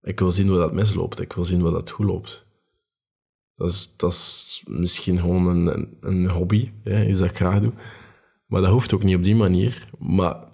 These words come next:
micro is echt gewoon trainen en alle dagen. Dat is niet gewoon om zoveel, dat is echt gewoon de dingen dat je doet om beter te worden, zodanig dat die maak-, en wat even dat die macro is, hè. Als jij een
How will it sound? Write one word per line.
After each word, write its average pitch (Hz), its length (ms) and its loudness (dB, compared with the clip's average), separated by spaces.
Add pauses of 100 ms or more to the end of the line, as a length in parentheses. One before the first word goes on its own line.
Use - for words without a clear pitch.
(140)
micro 107 460 2
is 95 100 2
echt 104 200 2
gewoon 98 580 0 (1800)
trainen 104 460 2
en 87 160 0
alle 104 240 0
dagen. 92 600 2
Dat 95 140 -2
is 90 60 -2
niet 104 160 2
gewoon 92 300 0
om 92 160 2
zoveel, 92 340 2
dat 90 120 2
is 92 180 0
echt 104 220 -2
gewoon 98 420 2 (600)
de 95 160 0
dingen 107 300 4
dat 101 120 4
je 90 160 2
doet - 420 -2
om 92 180 0
beter 107 300 2
te 110 120 -4
worden, 104 220 2
zodanig 90 260 0
dat 90 140 0
die 87 80 -2
maak-, 87 280 0
en 101 100 0
wat 98 120 2
even 113 120 0
dat 107 140 2
die 90 80 0
macro 85 340 -2
is, 87 140 -2
hè. 104 80 0
Als 107 120 2
jij 95 180 0
een 92 180 -2